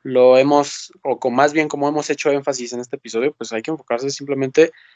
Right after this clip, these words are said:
en los sentimientos, dejar de lado cosas externas, porque, pues, así como te ha pasado a ti, que, que gracias a, a la vida y gracias a cualquier cosa tienes como este ambiente en el que, em,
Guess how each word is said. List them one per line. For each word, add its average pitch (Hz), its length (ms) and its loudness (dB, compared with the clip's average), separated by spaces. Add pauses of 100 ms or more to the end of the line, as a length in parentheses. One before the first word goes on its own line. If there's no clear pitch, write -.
en 110 140 -4
los 101 120 -6
sentimientos, 120 580 0
dejar 143 240 0
de 160 100 0
lado 165 480 4
cosas 160 460 2 (360)
externas, 175 840 2 (440)
porque, 120 800 4 (380)
pues, 123 160 -2
así 139 160 -2
como 147 240 2
te 143 120 6
ha 135 100 2
pasado 147 340 4
a 143 80 0
ti, 196 340 -6 (260)
que, 110 460 -4
que 117 100 -4
gracias 135 440 2
a, 107 300 -6 (520)
a 117 300 -2
la 113 140 4
vida 156 340 8
y 139 60 4
gracias 143 340 4
a 110 480 -4
cualquier 143 340 -2
cosa 151 320 0
tienes 135 560 -2 (220)
como 131 240 -2
este 127 180 0
ambiente 139 540 2
en 135 100 2
el 117 160 -4
que, 110 260 -2 (840)
em, 113 520 -4